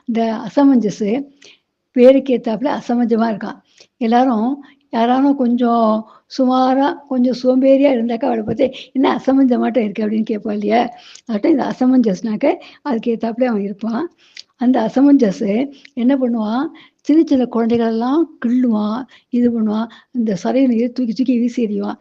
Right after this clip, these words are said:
அவனை அழறதை பார்த்து சந்தோஷப்படுவான். மத்த கஷ்டத்தை பார்த்து சந்தோஷப்பட்டுட்டே இருப்பான். அதனால மக்கள்லாம் அவனை ரொம்ப வெறுத்தாங்க, நாட்டை விட்டு அடிச்சு துரத்திட்டாங்க. ஆனா அவனுக்கு ஒரு பிள்ளை பிறந்திருந்தது. அந்த பிள்ளை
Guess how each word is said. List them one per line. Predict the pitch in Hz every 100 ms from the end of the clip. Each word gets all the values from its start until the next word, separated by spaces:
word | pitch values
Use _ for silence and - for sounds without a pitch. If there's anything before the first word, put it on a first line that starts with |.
| _ - -
அவனை | 254 233 277
அழறதை | 226 220 247
பார்த்து | 240 220 214 254
சந்தோஷப்படுவான். | 220 240 - 226 202 262 - _ - - -
மத்த | 220 - - 262
கஷ்டத்தை | 262 214 269 269 247
பார்த்து | 185 220 170 208 226
சந்தோஷப்பட்டுட்டே | 220 208 226 208 254 196 220 214
இருப்பான். | 220 226 - 226 - _ _ - -
அதனால | 220 220 277 226
மக்கள்லாம் | 202 - 262
அவனை | 247 254 202
ரொம்ப | 190 208 233 247
வெறுத்தாங்க, | 233 208 - 226 196 208 _ _ _ -
நாட்டை | 220 247 254 254
விட்டு | 220 208 262
அடிச்சு | 233 202 247 - -
துரத்திட்டாங்க. | 226 220 233 214 214 - _ _ _ _ _ _ _ _ _ _ - -
ஆனா | 302 294 302 269 - - - _ _
அவனுக்கு | 240 262 277 262 220 294 - _ -
ஒரு | 240 226
பிள்ளை | 233 233
பிறந்திருந்தது. | 254 202 196 190 180 185 220 - _ _ -
அந்த | 254 240
பிள்ளை | 240 233 311